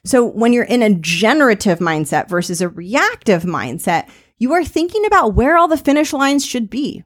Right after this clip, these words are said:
What, how many races should we run, and where should the finish line be? So when you get into a new role or a new job and someone says, "Hey, do these ten things,"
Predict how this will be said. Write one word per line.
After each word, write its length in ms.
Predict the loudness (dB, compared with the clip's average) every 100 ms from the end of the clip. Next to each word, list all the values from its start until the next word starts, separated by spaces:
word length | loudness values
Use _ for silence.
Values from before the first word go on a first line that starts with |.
| -4
What, 280 | -2 -2
how 240 | -4 0 4
many 300 | 4 6 4
races 480 | 4 2 0 -2 -2
should 260 | -2 -2
we 120 | -2
run, 320 | 0 2 2 2
and 220 | -2 -2
where 240 | 0 2
should 360 | 0 0 0 2
the 80 | -2
finish 340 | 0 -2 -2
line 280 | -4 -4 -4
be? 380 | -4 -2 -2 -6 -14 -8
So 640 | 0 4 4 0 -8 -20 -2
when 200 | 4 6
you 120 | 4
get 180 | 4 2
into 280 | 4 4 4
a 40 |
new 200 | 4 2
role 300 | 2 2 4
or 100 | 4
a 60 | 2
new 180 | 2
job 340 | 2 2 2 2
and 160 | 0
someone 240 | 0 -2 -2
says, 160 | -2
"Hey, 220 | -2 0 0
do 180 | 2
these 220 | 0 0 -2
ten 240 | 0 0
things," 720 | -2 -2 2 2 2 -4 -8